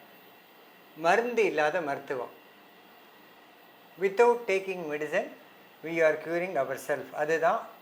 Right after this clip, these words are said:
தெரப்பட்டிக் யோகா. அது வந்து யோகான்னு சொல்லலாம். இப்ப நம்ம தெரப்பட்டிக் யோகா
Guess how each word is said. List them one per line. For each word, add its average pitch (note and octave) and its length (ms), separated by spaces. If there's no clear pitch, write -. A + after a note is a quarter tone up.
தெரப்பட்டிக் F3 520
யோகா. A#2+ 340
அது G3 140
வந்து G3 220
யோகான்னு G3 600
சொல்லலாம். F3 380
இப்ப F3 180
நம்ம F3 180
தெரப்பட்டிக் G3+ 520
யோகா E3 460